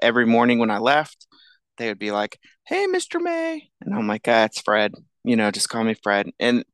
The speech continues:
by cracky, the next time I came through, it was like, "Hi, Mister Fred." I'm like, "Ah, it's funny, real funny." Um, the, the folks on the, um, on the shuttles, I mean, they were, they were, like,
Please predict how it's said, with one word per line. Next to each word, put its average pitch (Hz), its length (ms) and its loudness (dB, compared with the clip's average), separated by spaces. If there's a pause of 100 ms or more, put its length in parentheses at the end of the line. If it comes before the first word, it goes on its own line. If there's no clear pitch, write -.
(400)
by 120 220 0 (240)
cracky, 131 360 -4
the 120 80 -4
next 120 220 -6
time 120 160 -6
I 123 60 -4
came 123 200 -6
through, 147 220 -2
it 131 40 0
was 123 120 -4
like, 127 160 -2
"Hi, 202 180 0
Mister 190 300 -8
Fred." 180 340 -4 (220)
I'm 135 80 -8
like, 123 180 -8
"Ah, 123 140 -2
it's - 160 -12
funny, 127 280 -4 (640)
real 117 400 -2
funny." 117 400 -6 (500)
Um, 120 520 2 (420)
the, 127 320 4
the 131 120 -6
folks 170 360 0
on 139 220 0
the, 123 440 -4 (120)
um, 107 560 -4 (340)
on 123 120 4
the 110 80 2
shuttles, 139 640 0 (180)
I 117 60 -4
mean, 113 400 0 (840)
they 143 220 2
were, 131 280 0 (120)
they 139 240 0
were, 175 120 0
like, 117 240 -4